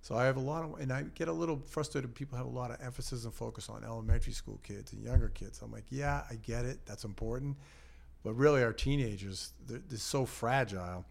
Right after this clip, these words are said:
There's so many, there's so many things coming at them in life in terms of how they're physically developing, emotionally developing, and then life developing, thinking about high school and college and choices. We, you know, we cannot leave them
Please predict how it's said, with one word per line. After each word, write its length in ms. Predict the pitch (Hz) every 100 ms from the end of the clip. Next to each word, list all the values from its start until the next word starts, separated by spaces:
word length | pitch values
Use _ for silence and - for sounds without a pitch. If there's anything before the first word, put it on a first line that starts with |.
| - - -
There's 120 | -
so 240 | - 135 131
many, 260 | 123 117
there's 180 | - 104
so 180 | - 135
many 140 | 123
things 240 | - 117 -
coming 260 | 120 110
at 260 | 104 110 107
them 220 | 92 90
in 100 | 90
life 320 | 95 98 90
in 60 | 98
terms 320 | - 92 87
of 60 | 90
how 80 |
they're 180 | 85 87 - - -
physically 420 | 127 127 131 127
developing, 540 | 117 117 117 113 110 107
emotionally 500 | 95 113 - 117 110
developing, 500 | 107 107 107 107 110 - - - - -
and 80 |
then 200 | 110 107
life 260 | 104 170 190
developing, 580 | 98 90 90 90 85 85 -
thinking 300 | 104 98 101
about 180 | 92 85
high 140 | 135
school 260 | 151 - 143
and 100 | 98
college 440 | - 143 143 127
and 120 | 107 95
choices. 500 | 131 131 131 127 - - - - - - - -
We, 320 | 123 156 190 - 127
you 120 | 147
know, 120 | 131
we 460 | 113 131 143 135 - - -
cannot 600 | 113 113 117 135 131 127
leave 240 | 135 139 107
them 380 | 101 98 98